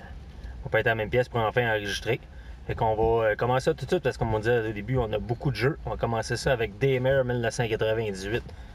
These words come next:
C'est un jeu de, semblable à, on dit ben gros, à Silent Hill, euh, Resident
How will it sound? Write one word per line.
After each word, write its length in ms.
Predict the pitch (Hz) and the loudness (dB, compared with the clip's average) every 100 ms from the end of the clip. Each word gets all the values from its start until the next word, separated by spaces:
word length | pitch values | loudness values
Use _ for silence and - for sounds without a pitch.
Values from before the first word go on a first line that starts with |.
| - - | -8 -2
C'est 120 | - | 0
un 220 | 120 113 104 | 2 2 2
jeu 280 | 117 127 | 2 2
de, 400 | 120 110 107 104 | 2 2 2 0
semblable 680 | 98 120 107 98 117 120 107 | 0 -2 -2 0 2 2 0
à, 240 | 104 101 98 - - - - | -2 -2 -4 -8 -16 -16 -6
on 140 | 107 | -2
dit 100 | 107 | 0
ben 180 | 113 110 104 | 2 0 2
gros, 220 | 123 127 | 2 4
à 180 | 110 104 | 4 0
Silent 460 | - 113 110 107 - | 2 2 2 -2 -2
Hill, 160 | 113 113 | 0 2
euh, 680 | 117 104 101 101 98 95 95 | 2 2 2 2 2 0 2
Resident 340 | 101 98 110 | 0 2 -2